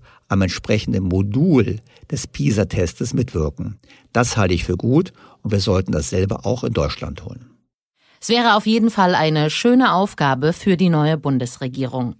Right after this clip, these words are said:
Speaker 2: Im Herbst wird gewählt und das haben natürlich auch Sie, die Hörer dieses Podcasts, auf dem Schirm. Dazu ist ebenfalls als Sprachnachricht eine ganz konkrete Frage reingekommen.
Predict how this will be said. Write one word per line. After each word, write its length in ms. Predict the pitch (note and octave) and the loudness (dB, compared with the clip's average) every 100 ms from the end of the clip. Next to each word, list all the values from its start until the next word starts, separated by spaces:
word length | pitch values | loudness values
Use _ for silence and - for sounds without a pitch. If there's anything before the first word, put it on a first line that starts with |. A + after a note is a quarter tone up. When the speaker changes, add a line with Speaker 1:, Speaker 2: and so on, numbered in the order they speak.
| _ | _
Speaker 2:
Im 160 | F3 E3+ | 0 2
Herbst 640 | D3+ E3 A3 - - C3 | 2 0 -2 -6 -10 -6
wird 180 | C3 - | -8 -4
gewählt 460 | C#3 C#3 D#3 B3 - - - - - | -2 0 0 0 -4 -20 -20 -20 -10
und 100 | - | -4
das 160 | E3+ - | -2 0
haben 180 | F3+ F#3 | 2 2
natürlich 460 | D#3 F#3+ A#3+ F3+ | 2 2 0 0
auch 120 | C#3 C#3+ | -4 -4
Sie, 260 | G3 A#3 | 0 2
die 140 | F3+ D#3+ | 2 2
Hörer 280 | D#3 C#3+ | 0 0
dieses 320 | C3 C3 E3 - | -2 -4 -6 -8
Podcasts, 720 | - - - - B2 - - | -10 -12 -8 -6 -4 -4 -8
auf 200 | C#3+ - | -8 -6
dem 180 | C#3+ C#3 | -4 -4
Schirm. 440 | - C#3+ B2 A#2 _ _ | -2 -2 -2 -4 _ _
Dazu 280 | F3+ F#3+ C#4+ | -6 -2 -2
ist 160 | C4 - | -2 -2
ebenfalls 580 | F#3 A3 C4 C4 D#4 | -2 0 0 0 -2
als 380 | - D3 B2+ - - | -4 -4 -4 -10 -12
Sprachnachricht 880 | - - C#3 C3+ F#3+ G3 B3 - - - - - | -10 -2 -2 2 0 2 0 -4 -10 -20 -20 -2
eine 140 | A#3+ | 0
ganz 240 | B3 C4 - | 2 2 2
konkrete 520 | A#3+ A3 - F#3+ G3+ | 0 2 -2 -2 -4
Frage 500 | - C#3 B2 C3 B2 | -4 -6 -4 -4 -2
reingekommen. 800 | B2 B2 C3 - C3+ B2 B2 | 0 0 0 -2 -2 0 -2